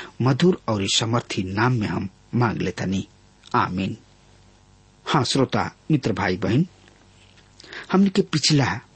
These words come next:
संदेश में सुनले रही जा प्रेम के बारे में, और आज हमने के देखे के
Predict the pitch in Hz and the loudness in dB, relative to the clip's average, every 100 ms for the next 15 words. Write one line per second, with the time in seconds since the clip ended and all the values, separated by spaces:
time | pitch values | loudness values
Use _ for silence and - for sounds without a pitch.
0 | _ _ _ _ _ _ _ _ - 151 | _ _ _ _ _ _ _ _ 0 2
1 | 127 160 - 123 110 - - 131 104 95 | 4 4 4 2 0 0 2 2 2 0
2 | 92 107 117 - - - _ - _ _ | -2 -2 -2 -4 -12 -20 _ -20 _ _
3 | _ - 156 107 87 101 92 90 90 95 | _ 2 4 4 0 -4 -4 -4 -4 -6
4 | - - - _ _ _ _ - - - | -8 -14 -20 _ _ _ _ -20 -20 -20
5 | - - - 165 - 147 175 135 117 98 | -20 -6 2 2 4 4 4 4 2 0
6 | 98 87 110 101 - 85 | -2 -4 -2 -4 -4 -4